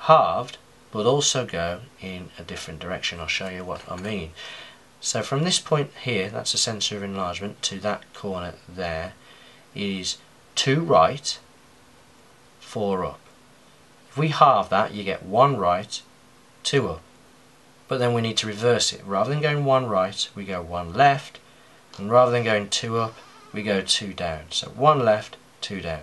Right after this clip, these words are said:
So that's a point there. Now to do this one,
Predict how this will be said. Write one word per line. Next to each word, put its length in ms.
So 200
that's 180
a 40
point 260
there. 220
Now 140
to 160
do 180
this 240
one, 240